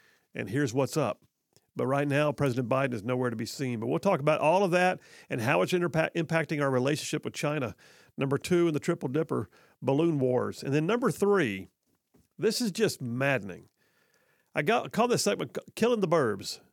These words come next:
I'm calling it Killing the Burbs because there's an Obama regulation rescinded by Trump, reenacted by the, um, Biden administration,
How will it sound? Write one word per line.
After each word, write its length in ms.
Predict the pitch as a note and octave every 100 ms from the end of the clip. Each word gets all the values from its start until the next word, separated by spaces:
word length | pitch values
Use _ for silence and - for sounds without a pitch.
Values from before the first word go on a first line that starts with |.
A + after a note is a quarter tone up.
| _ -
I'm 100 | B2
calling 320 | - E3+ C#3
it 140 | -
Killing 400 | - G3 B3 B3
the 80 | A3+
Burbs 480 | F3+ D3+ C#3 C#3 B2+
because 680 | C#3 B2 C#3 A#2+ A#2 C#3 - _ _ _ _ _ _ _
there's 200 | - E3+
an 60 | D3
Obama 440 | C#3 A2+ E3+ G#3+
regulation 640 | G3+ G3+ G3 D#3+ D3+ D3 C#3
rescinded 520 | A#2+ - G3+ G#3+ E3
by 140 | E3
Trump, 380 | D3+ - D#3 C#3 A2+
reenacted 800 | G#2+ C#3+ G#3 F3+ D3 B2 C3 G#2
by 440 | A2 G#2+ A2 G2 - _ _ _
the, 520 | - A#2 B2 A2+ A2 - -
um, 380 | G#2+ F#2+ F#2 F#2 -
Biden 320 | B2+ D3 D#3
administration, 720 | B2 A2+ G#2+ - G#2 G2+ F#2+